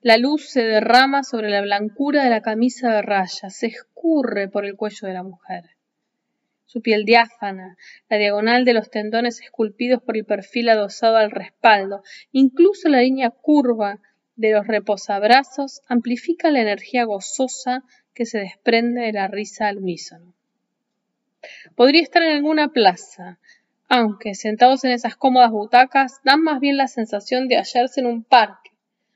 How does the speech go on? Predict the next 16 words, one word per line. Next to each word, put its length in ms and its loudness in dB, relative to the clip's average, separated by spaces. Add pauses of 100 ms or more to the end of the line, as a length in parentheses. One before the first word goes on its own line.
(140)
donde 220 -4
el 120 -2
fondo 440 4
se 120 -4
amalgama 560 2
en 80 0
una 220 0
densa 600 0
cortina 640 -4
de 140 0
hojas 240 0
de 100 -6
árboles. 540 -12
Te 120 -2
preguntas, 760 0
entonces, 840 -2